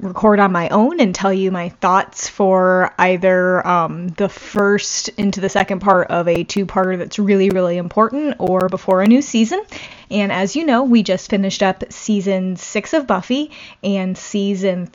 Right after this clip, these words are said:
three of Angel. So we're moving into season seven, uh,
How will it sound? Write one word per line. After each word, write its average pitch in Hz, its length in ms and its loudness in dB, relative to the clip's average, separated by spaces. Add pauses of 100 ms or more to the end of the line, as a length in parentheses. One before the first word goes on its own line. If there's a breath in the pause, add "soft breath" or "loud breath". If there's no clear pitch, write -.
three 190 320 -2
of 285 100 0
Angel. 196 400 -2 (200 loud breath)
So - 120 -6
we're 190 80 -2
moving 180 300 -2
into 180 420 -4
season 175 440 -10
seven, 294 520 2 (300)
uh, 175 240 -2